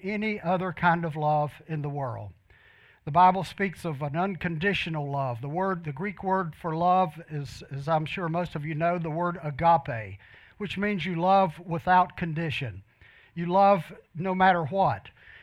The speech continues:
And so that's the kind of love that Jesus expressed, and that's the kind of love that he,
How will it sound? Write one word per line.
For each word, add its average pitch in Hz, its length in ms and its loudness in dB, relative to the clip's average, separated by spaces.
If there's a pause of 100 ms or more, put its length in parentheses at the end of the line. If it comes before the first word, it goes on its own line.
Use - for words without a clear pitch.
(100)
And 156 120 -4
so 190 140 0
that's 208 220 6
the 220 100 -8
kind 202 240 4
of 170 100 -4
love 185 380 6 (220)
that 165 180 -4
Jesus 160 500 -4
expressed, 165 600 0
and 156 100 -4
that's 180 180 0
the 180 60 -8
kind 190 240 0
of 156 120 -6
love 175 360 2
that 156 140 -2
he, 156 240 -4